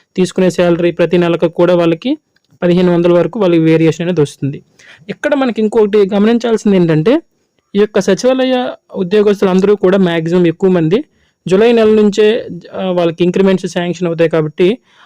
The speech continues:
వాళ్ళకి యాన్యువల్ ఇంక్-, ఇంక్రిమెంట్ కూడా ఈ యొక్క జూలై నెల నుంచే వాళ్ళకి, ఆ, రావడం జరుగుతుంది. So ఒకవేళ వాళ్ళకి జూలై నెలలో కానీ వాళ్ళ యొక్క సెకండ్, ఆ, ఏదైతే వాళ్ళకి సెకండ్ ఇన్‌స్టాల్‌మెంట్, సెకండ్ యాన్యువల్ ఇంక్-, ఆ, యాన్యువల్ ఇంక్రిమెంట్ ఉందో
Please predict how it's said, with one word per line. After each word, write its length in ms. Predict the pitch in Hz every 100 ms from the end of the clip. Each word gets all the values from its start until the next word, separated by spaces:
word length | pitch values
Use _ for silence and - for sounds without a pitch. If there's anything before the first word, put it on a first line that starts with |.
| _
వాళ్ళకి 260 | 185 180 196
యాన్యువల్ 500 | 190 190 240 254 240
ఇంక్-, 220 | 220 202
ఇంక్రిమెంట్ 480 | 190 202 202 202 196
కూడా 200 | 202 196
ఈ 120 | 196
యొక్క 200 | 185 180
జూలై 260 | 165 175 190
నెల 180 | 185 180
నుంచే 340 | 180 170 185
వాళ్ళకి, 480 | 175 165 175 165 170 _ _ _ -
ఆ, 200 | 170 165
రావడం 360 | 165 165 175 170
జరుగుతుంది. 580 | 165 165 160 175 262 - _ _ _
So 100 | -
ఒకవేళ 720 | 262 254 190 190 277 285 285 277
వాళ్ళకి 300 | 226 220 208
జూలై 300 | 196 220 233
నెలలో 480 | 220 214 208 208 - _ _ _ _ 196
కానీ 340 | 190 190 196 - _ _ -
వాళ్ళ 120 | 180
యొక్క 160 | 175 170
సెకండ్, 500 | 185 180 214 214 - - _ 190
ఆ, 280 | 180 175
ఏదైతే 440 | 175 175 185 180 175
వాళ్ళకి 240 | 170 165
సెకండ్ 380 | - 165 185 180
ఇన్‌స్టాల్‌మెంట్, 600 | 175 170 180 175 175 165
సెకండ్ 420 | - 165 175 175
యాన్యువల్ 300 | 170 170 170
ఇంక్-, 280 | 165 160 -
ఆ, 60 | 160
యాన్యువల్ 400 | 165 165 170 160
ఇంక్రిమెంట్ 380 | 156 170 160
ఉందో 280 | 156 156 156